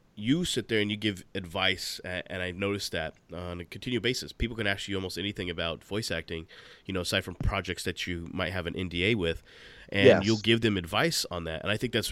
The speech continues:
Speaker 1: pretty amazing. So with that being said, what would be some of the best advice on voice acting that you could probably give somebody to get them started, and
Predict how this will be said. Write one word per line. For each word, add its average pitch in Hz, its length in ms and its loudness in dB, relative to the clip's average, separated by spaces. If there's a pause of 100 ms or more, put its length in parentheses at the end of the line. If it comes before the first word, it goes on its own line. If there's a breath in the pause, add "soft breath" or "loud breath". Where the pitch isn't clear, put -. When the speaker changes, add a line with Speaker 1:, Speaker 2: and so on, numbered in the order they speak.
(120)
Speaker 1:
pretty 117 200 6
amazing. 95 500 0 (320 soft breath)
So 110 440 4
with 151 260 2
that 139 300 0
being 95 200 -2
said, 78 360 -6 (480)
what 117 460 2
would 147 220 0
be 123 220 2
some 120 180 0
of 113 60 2
the 104 60 0
best 98 300 -2
advice 87 600 -2
on 87 160 -8
voice 90 300 -4
acting 78 480 -8 (200)
that 90 200 -2
you 101 180 -4
could - 140 -8
probably 92 320 0
give 92 260 -4
somebody 87 500 -4
to 82 260 -8 (640 soft breath)
get 123 160 2
them 95 140 -2
started, 131 720 4
and 107 680 0